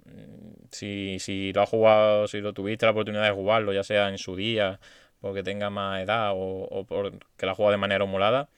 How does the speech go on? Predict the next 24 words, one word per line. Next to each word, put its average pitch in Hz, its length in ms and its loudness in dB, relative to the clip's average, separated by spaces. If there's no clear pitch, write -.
el 98 80 -4
juego, 117 320 4
eh, 95 720 0
lo 98 100 -6
siente 101 240 -6
igual, 90 220 0
vaya, 95 160 2
porque 90 160 -2
ya 95 80 0
te 95 60 -2
digo, 92 120 -2
está 98 320 0
el 98 140 -6
mismo 113 680 0
aparato, 110 380 2
el 135 80 -2
mismo 117 180 -2
cacharro 131 500 0
de, 113 300 0
de 110 80 -6
hacer 107 140 -4
las 104 120 -2
fotos, 175 420 -4
eh, 101 680 -4